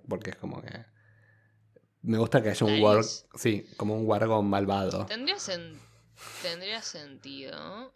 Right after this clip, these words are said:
Speaker 2: Eh, sí, tendría sentido. Sería
Speaker 1: Sí.
Speaker 2: interesante.
Speaker 1: Ok.
Speaker 2: Pasa que tampoco, o sea, no sé,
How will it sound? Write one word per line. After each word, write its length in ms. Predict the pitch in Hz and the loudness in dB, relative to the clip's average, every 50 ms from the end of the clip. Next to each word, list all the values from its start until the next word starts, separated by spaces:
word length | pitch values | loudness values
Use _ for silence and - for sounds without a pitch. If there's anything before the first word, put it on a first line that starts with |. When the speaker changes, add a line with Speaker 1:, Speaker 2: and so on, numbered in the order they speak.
| _ _ _ _ _ _ _ _ _ _ _ _ _ _ _ | _ _ _ _ _ _ _ _ _ _ _ _ _ _ _
Speaker 2:
Eh, 1300 | - - - - - - - - 50 50 - _ - 50 50 50 50 50 50 - - - 92 98 73 78 - - | -20 -20 -20 -20 -20 -20 -20 -20 -20 -20 -20 _ -20 -20 -20 -20 -20 -20 -20 -20 -20 -20 -20 -18 -18 -18 -18 -18
sí, 400 | - - - 466 415 330 339 359 | -18 -18 -16 -14 -12 -12 -12 -14
tendría 280 | 359 339 339 403 - 392 | -14 -18 -18 -14 -12 -12
sentido. 600 | - - 165 147 156 151 143 - - - 147 _ _ _ _ _ _ _ _ _ _ _ _ _ | -12 -12 -14 -12 -10 -10 -10 -10 -10 -14 -16 _ _ _ _ _ _ _ _ _ _ _ _ _
Sería 200 | - 247 - 98 | -8 -4 -2 -2
Speaker 1:
Sí. 40 | |
Speaker 2:
interesante. 600 | - - 147 147 196 202 180 147 - - - - _ _ _ _ | -2 -4 -8 -8 -10 -10 -10 -10 -14 -16 -16 -18 _ _ _ _
Speaker 1:
Ok. 100 | - 123 - - - - _ _ _ _ | -12 -12 -12 -14 -20 -20 _ _ _ _
Speaker 2:
Pasa 200 | - 247 254 269 | -10 -8 -6 -6
que 120 | 202 180 | -6 -4
tampoco, 380 | 170 175 170 170 165 208 214 226 | -4 -6 -6 -6 -10 -12 -12 -10
o 120 | - - | -10 -12
sea, 360 | 175 - 196 170 156 147 - - | -10 -10 -10 -10 -10 -10 -12 -14
no 180 | - 170 170 | -14 -14 -12
sé, 220 | 185 - 208 190 | -10 -12 -12 -12